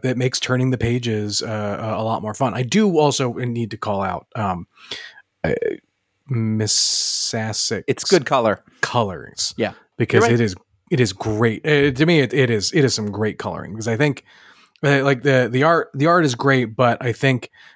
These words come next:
Speaker 1: um, a lot of work is done here in setting each of the scenes, um, with color.
Speaker 2: You, it's interesting
Speaker 1: And
Speaker 2: it, by saying that and the way that we were talking about action. If you look at the, if you just, like,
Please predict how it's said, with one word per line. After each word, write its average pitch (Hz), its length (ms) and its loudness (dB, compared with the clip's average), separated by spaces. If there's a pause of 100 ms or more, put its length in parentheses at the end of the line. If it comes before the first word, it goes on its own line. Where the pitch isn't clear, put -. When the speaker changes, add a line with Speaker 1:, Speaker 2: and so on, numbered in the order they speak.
(140)
Speaker 1:
um, 117 540 2 (580)
a 143 120 2
lot 135 640 4
of 113 140 -2
work 117 460 0
is 120 200 -2
done 120 240 0
here 110 200 -2
in 104 120 -4
setting 113 400 2
each 110 180 -4
of 101 100 -10
the 104 100 -10
scenes, 98 680 -4 (480)
um, 95 400 0 (140)
with 113 260 2
color. 87 420 -2 (420)
Speaker 2:
You, 175 120 0
it's - 140 2
interesting 196 380 4
Speaker 1:
And 135 120 2
Speaker 2:
it, 131 80 -6
by 131 140 2
saying 156 300 2
that 123 140 4
and 104 80 -2
the 110 60 0
way 113 140 2
that 117 100 0
we 120 60 0
were 110 100 0
talking 107 320 0
about 98 180 0
action. 104 440 -2
If - 160 -10
you 113 100 -4
look 127 320 -2
at 110 400 2 (520)
the, 113 200 -4
if - 160 -4
you 151 60 -8
just, - 180 -6
like, 285 120 -6